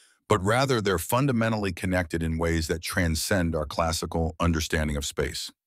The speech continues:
Today, scientists are harnessing quantum entanglement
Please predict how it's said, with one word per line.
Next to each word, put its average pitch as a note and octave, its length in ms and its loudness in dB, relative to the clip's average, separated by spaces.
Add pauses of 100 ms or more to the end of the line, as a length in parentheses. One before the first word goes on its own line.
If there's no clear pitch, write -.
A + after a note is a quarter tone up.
(460)
Today, D3 280 4
scientists B2 600 -2
are E2+ 80 0
harnessing G2 540 0
quantum A2+ 400 -2
entanglement E2+ 680 -2